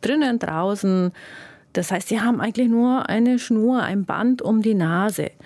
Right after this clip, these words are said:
Mir ist ganz wichtig, dass die Pferde mit mir kommunizieren, mehr als das, dass ich sie kontrollieren will. Dazu gehört natürlich eine sehr fundierte Ausbildung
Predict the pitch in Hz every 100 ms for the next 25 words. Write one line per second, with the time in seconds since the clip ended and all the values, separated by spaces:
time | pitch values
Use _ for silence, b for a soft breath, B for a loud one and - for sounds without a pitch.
0 | B B B B 311 339 330 - 247 254
1 | 233 294 285 262 226 214 233 - 208 202
2 | 247 226 202 220 214 - 208 202 190 180
3 | - 233 311 359 311 208 226 180 - -
4 | 202 - 190 190 - - 240 277 262 220
5 | 233 226 208 214 196 185 190 247 220 226
6 | 233 226 240 226 220 208 - 247 277 269
7 | 240 226 233 220 208 175 190 262 - 240
8 | 233 226